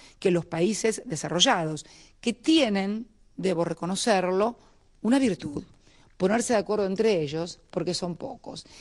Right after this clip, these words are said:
Y también debo reconocer que nosotros, los países emergentes,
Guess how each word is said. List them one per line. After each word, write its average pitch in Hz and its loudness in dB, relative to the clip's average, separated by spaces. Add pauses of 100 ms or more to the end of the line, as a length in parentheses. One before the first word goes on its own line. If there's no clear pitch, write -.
(240)
Y 202 0
también 214 4
debo 185 4
reconocer 185 -2
que 180 -6
nosotros, 175 -4
los 156 -10
países 180 -4
emergentes, 185 -6